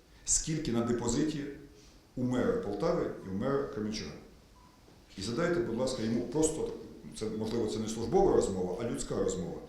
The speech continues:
Чому так відбувається? Чому вони не вкладаються туди, де потрібно людям? В кінці кінців, в енергоефективність, щоб тарифи впали, в нові дороги, не розкрадені бажано. І багато-багато інших питань.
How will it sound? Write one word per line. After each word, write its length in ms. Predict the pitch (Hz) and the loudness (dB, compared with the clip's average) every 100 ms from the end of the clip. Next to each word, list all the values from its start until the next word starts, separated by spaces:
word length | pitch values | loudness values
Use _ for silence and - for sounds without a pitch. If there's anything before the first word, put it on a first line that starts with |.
| - - | -14 -2
Чому 280 | 131 156 | 0 2
так 140 | 156 - | 2 0
відбувається? 480 | 175 - - - - - - - - - - - | -2 -4 -4 -6 -12 -20 -20 -20 -20 -20 -20 -10
Чому 180 | 113 139 | -2 4
вони 120 | 147 | 6
не 100 | 156 | 6
вкладаються 520 | 156 160 160 127 123 | 4 8 8 8 4
туди, 300 | 113 123 196 | 0 0 2
де 80 | 156 | 2
потрібно 380 | - 156 156 156 | 0 4 4 6
людям? 260 | 156 - | 4 4
В 60 | - | 0
кінці 220 | 104 - | -2 -2
кінців, 300 | 160 151 139 | -2 -2 2
в 40 | |
енергоефективність, 800 | 117 160 156 151 147 127 127 117 | 4 6 4 2 0 -2 0 0
щоб 140 | 107 113 | -2 0
тарифи 280 | 117 117 | 0 2
впали, 340 | 113 107 107 95 - - - - 107 | -2 -2 -2 -2 -6 -12 -18 -18 -8
в 240 | 104 98 | -6 0
нові 160 | 143 170 | 0 4
дороги, 480 | 147 127 117 - - - - - - - - - | 4 4 4 0 -4 -10 -16 -20 -18 -18 -18 -2
не 140 | 113 | 2
розкрадені 520 | 120 120 113 95 92 90 | 6 6 4 4 2 0
бажано. 320 | 90 - - - - - - - - | -2 -6 -8 -14 -20 -20 -20 -14 -2
І 60 | |
багато-багато 640 | 147 160 - 131 131 131 123 | 4 6 6 4 4 2 2
інших 240 | 120 110 | 0 -2
питань. 260 | - - | -4 -8